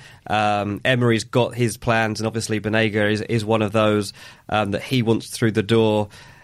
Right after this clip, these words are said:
I think it's a bit of a power battle going on at Arsenal at the moment, and Emery has really got to come through it, um,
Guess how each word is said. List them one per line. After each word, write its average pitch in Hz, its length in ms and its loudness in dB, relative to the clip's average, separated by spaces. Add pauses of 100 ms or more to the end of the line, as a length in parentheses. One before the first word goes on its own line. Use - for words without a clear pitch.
(220)
I - 100 -8
think 160 140 -2
it's 135 40 -4
a 131 40 -6
bit 170 100 0
of 135 60 0
a 139 40 -2
power 165 300 0
battle 127 240 0
going 120 260 4
on 117 80 2
at 117 80 0
Arsenal 120 360 2
at - 60 -4
the 107 60 -4
moment, 123 400 0
and 110 140 -4
Emery 127 540 2
has 110 260 -4
really 131 200 2
got - 140 -4
to 120 60 -2
come 120 260 -2
through 123 320 0
it, 110 320 2
um, 110 560 0